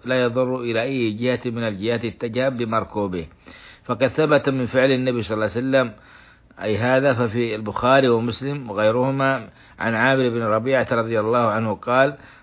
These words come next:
"رأيت رسول الله صلى الله عليه وسلم يصلي على راحلته حيث اتجهت به". وزاد البخاري: "يومئ"، أي في الركوع والسجود، وفي الترمذي: "ولم يكن،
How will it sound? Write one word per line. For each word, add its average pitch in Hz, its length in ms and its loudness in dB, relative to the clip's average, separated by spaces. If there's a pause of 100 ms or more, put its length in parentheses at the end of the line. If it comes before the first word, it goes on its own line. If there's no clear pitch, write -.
(100)
"رأيت 135 280 0
رسول 131 400 0
الله 127 280 2
صلى 98 100 -6
الله 110 120 -2
عليه 98 100 -4
وسلم 123 300 -2
يصلي 127 340 -4
على 110 240 0
راحلته 123 580 -2 (340)
حيث 123 240 0
اتجهت 120 600 -2
به". 101 440 -4 (400)
وزاد 123 320 0
البخاري: 120 560 2
"يومئ"، 117 420 0 (420)
أي 110 80 -2
في 110 80 -2
الركوع 113 320 -4
والسجود، 120 360 -2
وفي 98 160 -2
الترمذي: 127 680 -4 (320)
"ولم 123 260 0
يكن، 123 220 -4